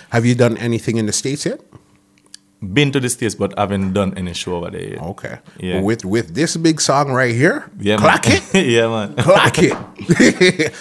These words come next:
Speaker 1: <laughs> We
Speaker 2: Yeah,
Speaker 1: know
Speaker 2: man.
Speaker 1: the States, if they haven't
Speaker 2: I get
Speaker 1: called
Speaker 2: bookings
Speaker 1: yet.
Speaker 2: over there and stuff, you know.
Speaker 1: Exactly.
Speaker 2: But I, but I, but me never really too, too basically did
Speaker 1: Yeah.
Speaker 2: follow up on a lot
Speaker 1: Yeah.
Speaker 2: of stuff. But this year, for sure, everything
Speaker 1: Mm-hmm.
Speaker 2: fully, you see me? Yeah, man. Been England, been almost the whole Caribbean already.
Speaker 1: Yeah.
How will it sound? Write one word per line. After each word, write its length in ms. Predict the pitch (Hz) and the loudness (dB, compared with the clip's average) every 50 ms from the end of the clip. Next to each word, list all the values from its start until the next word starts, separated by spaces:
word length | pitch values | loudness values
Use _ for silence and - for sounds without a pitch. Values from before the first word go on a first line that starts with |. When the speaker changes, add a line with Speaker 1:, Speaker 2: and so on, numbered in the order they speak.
| - | -20
Speaker 1:
<laughs> 120 | - - - | -20 -4 0
We 160 | 113 135 127 | 0 2 2
Speaker 2:
Yeah, 100 | 117 131 139 | 4 4 6
Speaker 1:
know 120 | 156 175 | 8 8
Speaker 2:
man. 80 | 185 170 | 8 8
Speaker 1:
the 100 | 160 143 | 6 4
States, 540 | - - - 135 139 139 127 - - - - _ _ - _ _ _ - _ _ _ _ | 4 0 0 -2 -2 -2 -2 -4 -4 -6 -6 _ _ -20 _ _ _ -20 _ _ _ _
if 180 | - 131 143 - | -2 -2 -2 0
they 120 | 139 120 | -4 -4
haven't 320 | 104 - 135 139 156 - 120 | -4 -2 -4 -2 0 0 2
Speaker 2:
I 20 | |
get 120 | 123 165 170 | 4 6 6
Speaker 1:
called 140 | - - 185 | 8 8 8
Speaker 2:
bookings 280 | 190 190 190 180 170 160 | 8 8 6 6 6 6
Speaker 1:
yet. 60 | 175 | 6
Speaker 2:
over 140 | 165 170 165 | 6 6 6
there 140 | 165 160 147 | 6 6 6
and 160 | 139 143 135 | 6 4 2
stuff, 240 | - - 139 - - | 2 0 0 2 2
you 60 | 123 | 0
know. 120 | 120 113 107 | 0 0 -2
Speaker 1:
Exactly. 400 | 101 - - 95 104 107 117 107 | -6 -8 -4 -2 -2 -2 0 2
Speaker 2:
But 60 | 110 110 | 2 2
I, 100 | 107 117 | 4 4
but 160 | 113 117 107 | 4 4 6
I, 120 | 110 110 | 4 4
but 220 | 107 110 107 92 110 | 4 0 -2 -2 -2
me 80 | 110 117 | -2 0
never 280 | 120 113 107 107 104 | 0 2 2 2 2
really 200 | 104 107 104 104 | 2 0 -2 -4
too, 220 | 101 - 110 107 101 | -4 -4 -6 -6 -6
too 280 | 104 110 104 101 98 95 | -6 -6 -6 -6 -4 -4
basically 540 | 98 98 95 95 - 95 - 98 92 95 | -4 -4 -4 -6 -8 -8 -6 -6 -4 -4
did 160 | 92 95 95 95 | -4 -4 -4 -2
Speaker 1:
Yeah. 240 | 95 87 80 76 | -2 -4 -4 -6
Speaker 2:
follow 340 | 87 - 110 107 104 101 95 90 | -6 -2 -2 -2 -2 -2 -4 -6
up 100 | - - | -8 -10
on 220 | 92 87 87 92 - | -12 -10 -10 -12 -10
a 60 | 87 | -4
lot 120 | 95 92 85 | -4 -4 -2
Speaker 1:
Yeah. 80 | 82 | -4
Speaker 2:
of 80 | 90 90 | -6 -8
stuff. 240 | - - 98 95 - | -8 -8 -8 -8 -6
But 240 | 95 95 95 - - | -6 -6 -6 -4 -4
this 220 | 127 131 131 - | -4 -4 -4 -2
year, 240 | 127 123 120 120 127 | -2 0 0 0 -2
for 120 | - - 113 | -4 -10 -10
sure, 380 | - - - 131 107 92 95 - | -8 -8 -6 -6 -6 -6 -6 -8
everything 520 | 127 123 113 113 110 - 104 92 90 87 - _ - - | -8 -8 -8 -8 -8 -8 -8 -8 -8 -12 -14 _ -12 -10
Speaker 1:
Mm-hmm. 240 | 92 90 82 78 65 - _ - _ - | -10 -8 -8 -10 -14 -16 _ -20 _ -10
Speaker 2:
fully, 280 | - 110 107 92 90 | -4 -2 -2 0 0
you 120 | 92 95 101 | -2 -2 -2
see 140 | 104 127 | -2 -4
me? 180 | 131 120 107 98 - _ _ _ _ _ _ _ _ _ _ _ _ | -4 -4 -6 -8 -12 _ _ _ _ _ _ _ _ _ _ _ _
Yeah, 140 | 98 104 - | -12 -10 -8
man. 340 | - 104 90 87 95 - - - - - - - | -8 -8 -8 -8 -10 -12 -14 -16 -18 -18 -12 -6
Been 180 | 117 120 117 113 | -6 -4 -4 -4
England, 540 | - 120 117 117 113 113 113 110 110 110 107 | -6 -6 -6 -4 -4 -2 -2 -2 -2 -2 -2
been 360 | 110 113 113 110 110 110 - - | -2 -2 -2 -2 -4 -6 -8 -6
almost 480 | - 117 120 120 117 113 107 104 101 | -2 0 0 0 0 -2 -2 -4 -4
the 60 | - 104 | -6 -6
whole 220 | 101 104 107 98 | -4 -4 -4 -4
Caribbean 460 | 98 - 107 101 95 92 92 92 90 90 | -6 -6 -8 -6 -6 -6 -8 -8 -8 -10
already. 320 | 90 90 90 90 85 90 | -12 -12 -14 -14 -10 -8
Speaker 1:
Yeah. 220 | 92 78 60 53 | -8 -8 -8 -10